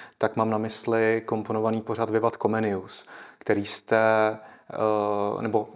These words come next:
na základě jehož jste nádherně propagoval se Štěpánem Rakem, eh, Komenského myšlenky, nejenom u nás, ale i po celém světě. Co pro vás Jan Amos Komenský znamená?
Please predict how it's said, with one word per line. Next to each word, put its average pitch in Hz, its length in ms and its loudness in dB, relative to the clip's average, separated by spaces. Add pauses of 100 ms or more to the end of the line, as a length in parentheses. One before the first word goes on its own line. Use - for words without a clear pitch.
na 110 120 -4
základě 117 380 2
jehož 113 320 2
jste - 160 -4
nádherně 113 500 0
propagoval 110 840 2
se - 140 -8
Štěpánem 113 500 0
Rakem, 117 560 -2
eh, 110 320 -2
Komenského 110 540 -4
myšlenky, 107 680 -2 (200)
nejenom 117 380 2
u 113 80 -4
nás, 110 320 0
ale 107 140 -2
i - 60 -10
po 110 120 -4
celém 110 300 -4
světě. 101 460 -10 (520)
Co - 120 -10
pro 127 160 2
vás 135 200 4
Jan 113 140 2
Amos 117 340 -2
Komenský 117 440 -4
znamená? 113 560 -6